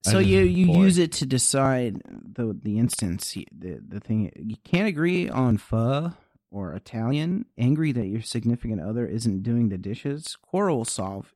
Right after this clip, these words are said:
Speaker 1: any couple's fight, period. And the good thing about, uh, doing, doing it this way is it's definitive, right? So you can have an argument and say, "Well,
Speaker 2: Well, look.
Speaker 1: that's it. Now nobody's ever, no, nobody's mad anymore 'cause we let the app decide it." And then you go on with your life.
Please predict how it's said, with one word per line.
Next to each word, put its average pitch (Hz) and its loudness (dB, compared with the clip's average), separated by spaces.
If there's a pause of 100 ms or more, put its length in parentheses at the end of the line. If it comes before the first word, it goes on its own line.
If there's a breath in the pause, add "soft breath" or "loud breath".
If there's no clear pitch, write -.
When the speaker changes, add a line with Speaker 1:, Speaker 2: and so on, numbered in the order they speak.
Speaker 1:
any 135 2
couple's - -8
fight, - -16 (180)
period. 98 -6 (400 loud breath)
And 139 4
the 147 4
good 226 0
thing 226 8
about, 120 0
uh, 95 -6 (300)
doing, 117 2
doing 131 2
it 107 -2
this 135 -4
way 107 -2
is 101 -6 (580)
it's - -4
definitive, 117 -2
right? 107 -2
So 107 -6
you 117 0
can 101 -2
have 110 0
an 104 -2
argument 101 -4 (360)
and 101 -6
say, 95 -12
"Well, 101 -2 (540)
Speaker 2:
Well, 98 6
look. 131 6
Speaker 1:
that's - -4
it. 185 -2
Now 131 6
nobody's 135 2
ever, 113 -2
no, 127 2
nobody's 135 4
mad 185 2
anymore 101 2
'cause 110 -2
we 110 2
let 107 -2
the 101 -4
app 120 -2
decide 92 -8
it." - -18 (200)
And 113 0
then 120 4
you 120 4
go 117 0
on 104 -2
with 104 -4
your 101 -6
life. 98 -8